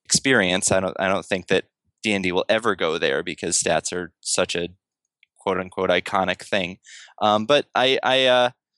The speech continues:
I did like some of the other stuff that they talked about, uh, once we got past all the character sheet stuff. Um, they're,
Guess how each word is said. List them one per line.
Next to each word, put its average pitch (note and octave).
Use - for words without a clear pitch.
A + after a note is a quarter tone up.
I C3+
did F3+
like E3+
some E3+
of C#3
the C3+
other B2+
stuff -
that G2+
they F#2+
talked E2+
about, E2+
uh, F2+
once F#2
we G2
got F#2+
past G2
all F#2+
the F#2
character F2
sheet -
stuff. -
Um, F2+
they're, G2